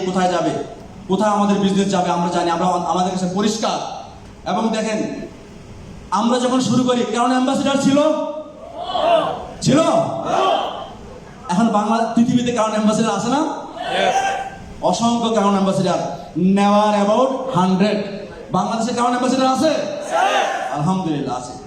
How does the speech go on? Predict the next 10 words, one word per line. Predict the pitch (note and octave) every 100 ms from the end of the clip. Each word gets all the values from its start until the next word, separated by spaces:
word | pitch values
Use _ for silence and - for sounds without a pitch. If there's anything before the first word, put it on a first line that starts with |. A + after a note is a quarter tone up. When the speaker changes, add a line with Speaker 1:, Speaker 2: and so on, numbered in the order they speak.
| - - - - -
Speaker 1:
বাংলাদেশের | F3+ G#3+ A#3 A#3+ B3+
ভবিষ্যতে | A3+ - C4 C4
কারণ | C4 B3
অ্যাম্বাসেডর | C4 C4 C4 C4
আরো | C4+ C4+
হবে? | C4+ C#4 D#4+
Speaker 2:
হবে। | E4+ - - - - - B4+ - - - -
Speaker 1:
শত | C#4+ C#4 C#4 B3+ B3
শত | - A#3 A#3+
হবে। | G#3 G3+